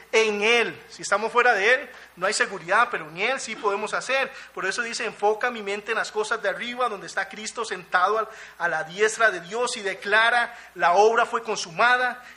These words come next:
Cristo es nuestro mediador, pero no solo eso, es el intercesor, el abogado, ¿verdad? Que está ahí diciendo, "Mi sangre fue en su favor". No tratando de convencer, simplemente es un testimonio vivo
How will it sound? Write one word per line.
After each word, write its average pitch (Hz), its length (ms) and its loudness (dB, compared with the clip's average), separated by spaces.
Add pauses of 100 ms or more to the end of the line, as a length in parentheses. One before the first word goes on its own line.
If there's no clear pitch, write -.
Cristo 220 320 -6
es 214 80 -4
nuestro 233 380 -4
mediador, 202 640 0
pero 165 160 -6
no 190 100 -6
solo 226 300 0
eso, 233 320 0
es 165 80 -14
el 190 80 -14
intercesor, 202 760 0
el 190 100 0
abogado, 196 580 2
¿verdad? 202 420 0 (280)
Que 190 80 -8
está 196 240 4
ahí 240 260 0
diciendo, 226 480 -2
"Mi 214 180 -6
sangre 233 520 0
fue 214 160 2
en 214 40 -4
su 226 160 -4
favor". 214 540 6 (220)
No 208 120 -4
tratando 277 420 4
de 285 60 -6
convencer, 220 600 2
simplemente 226 440 -6
es - 100 -6
un 247 140 -10
testimonio 226 760 -2
vivo 226 400 -10